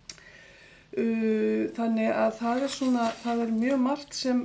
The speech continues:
við höfum farið í gegnum á þessu ári og bara gríðarlega, hérna, mikilvægt. En við sjáum líka að það eru svona ákveðnir sprotar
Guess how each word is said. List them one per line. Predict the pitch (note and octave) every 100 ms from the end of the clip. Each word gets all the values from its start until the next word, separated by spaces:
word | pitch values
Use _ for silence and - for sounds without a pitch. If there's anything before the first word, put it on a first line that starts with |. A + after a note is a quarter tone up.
| -
við | - A#3 A#3
höfum | B3+ A#3+ A3+
farið | - B3 A#3+ A#3+
í |
gegnum | A#3+ B3+ B3+ A3 F#3+
á |
þessu | F#3+ G3+ G#3
ári | G#3 A3+ G#3+ F#3
og | F3 -
bara | - F#3+
gríðarlega, | - G#3+ A3+ B3 A3+ G#3+ G#3 G3+ G#3
hérna, | G#3+ G3+ G3 F#3+ F#3+
mikilvægt. | G3+ G#3+ F#3 F3 F#3+ -
En | G3 G3+
við | G#3+ G#3+
sjáum | - A3+ B3 D4+ B3+
líka | B3 B3 A#3+ - -
að | -
það | G#3+ G3+
eru | A#3
svona | B3 B3 A#3 A#3+ - -
ákveðnir | - G#3+ A#3 C4 B3+
sprotar | B3+ - C4+ C4+ - - A3